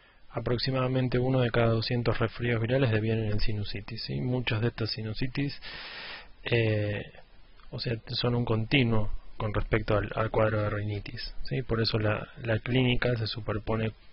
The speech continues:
con la de rinitis. En general, existen lo que se conoce como tres patrones clínicos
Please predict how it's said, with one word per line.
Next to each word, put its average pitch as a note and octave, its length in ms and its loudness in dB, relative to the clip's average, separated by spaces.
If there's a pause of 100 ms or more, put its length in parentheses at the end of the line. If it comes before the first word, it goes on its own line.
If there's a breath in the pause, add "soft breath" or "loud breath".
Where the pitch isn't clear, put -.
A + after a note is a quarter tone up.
con G2 200 -2
la G2+ 120 -6
de G2+ 200 -6
rinitis. G#2+ 640 -10 (500 loud breath)
En A#2+ 120 -2
general, C3 720 4
existen A#2 580 -2
lo G#2+ 120 -2
que G#2+ 120 -4
se - 140 -6
conoce A2+ 380 -4
como G#2 260 -6
tres A2+ 280 0
patrones G#2+ 500 -2
clínicos G#2 640 -2